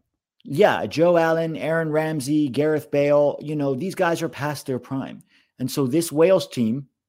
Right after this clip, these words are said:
has some, a few interesting young players. Guy, we'll talk about them. But they're not the same talent level that was playing in twenty sixteen or even in the Euros last year. Already on the Euros, you could see them definitely on the decline. And I'm glad that they qualified.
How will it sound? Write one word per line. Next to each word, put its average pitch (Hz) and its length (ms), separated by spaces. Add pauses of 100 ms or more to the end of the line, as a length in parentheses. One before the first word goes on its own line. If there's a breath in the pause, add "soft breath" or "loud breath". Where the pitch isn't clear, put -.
(420)
has 170 260
some, 185 200
a 147 40
few 165 300
interesting 147 460
young 131 260
players. 123 460
Guy, 113 180
we'll 113 140
talk 107 240
about 101 260
them. 139 260 (520 soft breath)
But - 240
they're 143 100
not 160 380
the 131 60
same 139 420
talent 120 380
level 107 300
that 92 140
was 95 140
playing 113 340
in 98 120
twenty 104 280
sixteen 131 580
or 107 220
even 127 300
in 113 100
the 107 200
Euros 101 360
last 95 400
year. 120 180
Already 120 440
on 113 80
the 110 120
Euros, 113 360
you 107 80
could - 160
see - 180
them 98 340 (480)
definitely 117 520
on 101 180
the 95 80
decline. 98 460
And 90 100
I'm 95 80
glad 117 300
that 107 100
they 107 80
qualified. 104 720